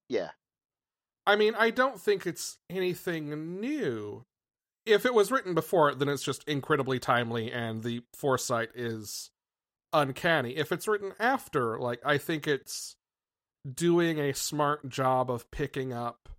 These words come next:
Speaker 2: ideas like you have a movement that is protesting for rights, and the way bad actors come in, in parallel with or in tandem with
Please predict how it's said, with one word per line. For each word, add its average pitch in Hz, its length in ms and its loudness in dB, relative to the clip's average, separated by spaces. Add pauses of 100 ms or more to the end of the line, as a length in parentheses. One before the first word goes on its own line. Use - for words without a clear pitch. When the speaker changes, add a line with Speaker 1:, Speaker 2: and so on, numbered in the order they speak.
(480)
Speaker 2:
ideas 147 640 2
like 127 320 2
you 147 200 -2
have 165 320 4
a 170 120 4
movement 131 800 0
that 131 320 4
is 127 460 0 (100)
protesting 147 720 2
for 135 220 2
rights, 139 720 2 (1080)
and 160 240 4
the 160 100 6
way 156 300 2
bad 147 360 4
actors 147 460 0
come 135 320 -2
in, 127 460 -6
in 196 180 2
parallel 190 580 4
with 175 240 2
or 151 160 0
in 143 160 -2
tandem 156 580 -2
with 127 520 -6